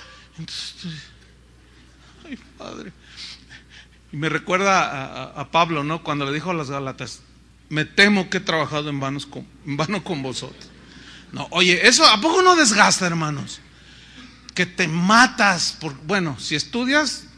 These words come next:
y te entregas al ministerio, sabes lo que estoy hablando. Pero entonces a los que de Tin Marín de Don Pingüey das la, la, el, el clic en, la, en, en, en internet y ahí te salió el, el,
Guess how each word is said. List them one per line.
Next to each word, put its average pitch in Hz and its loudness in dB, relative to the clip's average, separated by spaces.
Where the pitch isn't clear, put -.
y 127 -12
te - -8
entregas 185 4
al 208 -2
ministerio, 160 -4
sabes 165 -4
lo 156 -4
que - -16
estoy 117 -10
hablando. 113 -14
Pero 175 -4
entonces 277 4
a 262 8
los 226 2
que 220 2
de 208 4
Tin 330 2
Marín 294 6
de 285 4
Don 285 4
Pingüey 233 4
das 247 8
la, 233 4
la, 180 -2
el, 170 -6
el - -12
clic 233 4
en, 220 2
la, 185 -4
en, 175 -4
en, 165 -8
en 160 -6
internet 180 2
y 190 4
ahí 190 4
te 185 0
salió 175 2
el, 190 -4
el, 143 -4